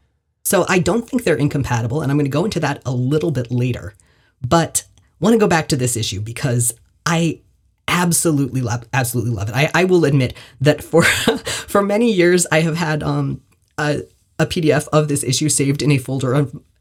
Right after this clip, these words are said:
on my desktop whose, whose entire name is just Feelings.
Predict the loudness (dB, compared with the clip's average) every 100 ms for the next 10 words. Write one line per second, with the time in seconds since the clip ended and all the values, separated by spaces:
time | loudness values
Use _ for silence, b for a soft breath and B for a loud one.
0 | _ 0 2 2 -2 0 0 0 -2 -2
1 | 0 0 0 2 2 2 2 2 2 2
2 | 0 -2 -6 -6 -2 0 -2 -4